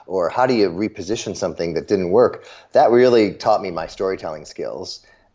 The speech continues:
And then when I was in the advertising world, and let's say Lexus would send out a proposal to several different brands, and I realized, you know,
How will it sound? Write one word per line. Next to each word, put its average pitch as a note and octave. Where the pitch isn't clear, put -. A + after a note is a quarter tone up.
And G2
then A#2+
when A2
I G2+
was F#2+
in G2+
the F#2+
advertising F#2+
world, F2
and D#2+
let's E2
say E2
Lexus E2+
would E2+
send F2
out D#2
a D#2
proposal F#2+
to -
several F2
different D#2+
brands, F2
and G#2
I G2+
realized, G#2
you -
know, G2